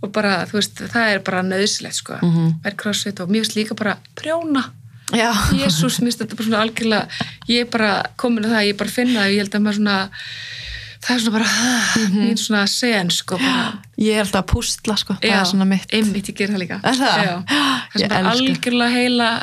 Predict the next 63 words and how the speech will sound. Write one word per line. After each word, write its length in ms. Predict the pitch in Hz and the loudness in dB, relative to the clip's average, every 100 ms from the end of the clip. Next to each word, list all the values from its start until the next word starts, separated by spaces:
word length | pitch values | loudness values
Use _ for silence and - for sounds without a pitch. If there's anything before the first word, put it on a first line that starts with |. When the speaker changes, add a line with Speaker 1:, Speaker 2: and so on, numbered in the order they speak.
| - | -4
Speaker 1:
þú 60 | 226 | -2
veist, 280 | 233 - - | -2 -2 -8
svona 400 | - 254 226 214 | -6 -2 0 0
bara 140 | 220 214 | -4 -4
dautt 240 | 226 220 | -2 -2
og 60 | 202 | -2
maður 120 | 208 | -2
getur 140 | 214 - | -4 -6
bara 140 | 202 | -4
svona 160 | 214 214 | -2 0
aðeins. 500 | 208 202 - 185 185 | 0 0 0 2 2
Speaker 2:
Mhm, 180 | 185 180 | 2 0
svona 240 | - 208 | 0 0
smá, 440 | 196 226 226 226 - | 2 2 2 0 0
eins 140 | 214 | -2
og 60 | 214 | 0
þegar 120 | 226 | 0
þú 80 | 208 | 2
sagði 160 | 214 - | 0 0
Tetris 440 | 233 247 240 - | 0 0 0 0
áðan, 180 | 240 214 | 2 2
Speaker 1:
Já. 200 | 208 202 | 0 -2
Speaker 2:
svona, 240 | 208 202 196 | -2 0 2
já, 260 | 190 180 - - | 2 0 -2 -4
bara 120 | 185 | -2
púsla, 360 | - 196 196 | -2 -2 0
maður 120 | 175 175 | 2 2
bara 140 | 180 | 2
algjörlega 240 | 196 220 | 2 2
Speaker 1:
Nákvæmlega, 320 | 220 180 175 - | 2 2 2 2
Speaker 2:
sónar 220 | 190 185 | 2 2
út, 120 | 180 | 0
sko. 180 | - - | 0 -2
Speaker 1:
sónar 280 | 226 220 214 | 0 0 -2
út. 160 | 208 - - - - - - | -6 -12 -20 -20 -20 -20 -2
Það 140 | 214 | -2
er 40 | 202 | 0
bara 140 | 202 | -2
mjög 160 | 190 190 | -4 -8
gott. 260 | 180 165 196 | -12 -4 2
Speaker 2:
Mhm. 340 | 180 170 160 - - - - - - - - - | 2 2 0 -6 -18 -20 -20 -16 -10 -8 -8 -2
Speaker 1:
Og 120 | 208 208 | 0 2
held 160 | 208 | 2
ég 100 | 180 | 2
Speaker 2:
Æði. 80 | 190 | 0
Speaker 1:
líka, 140 | 185 190 | -2 -4
maður 240 | 196 180 | -4 -4
þurfi 200 | 180 185 | -4 -4
líka 200 | 196 190 | -6 -6
bara 120 | 196 | -8
svona 220 | 202 196 | -6 -4
aðeins 100 | 202 | -2
að 120 | 196 104 | -2 -2
hlusta 340 | 208 - 208 | -2 -2 -4
á, 60 | 202 | -2
þú 80 | 208 | -4
veist, 120 | 208 | -4
líkamann, 400 | 208 214 208 185 | -4 -2 -2 -2
af 80 | 185 | -6
því 80 | 196 | -6
að, 60 | |
þú 60 | 196 | -6
veist, 260 | 196 - | -8 -10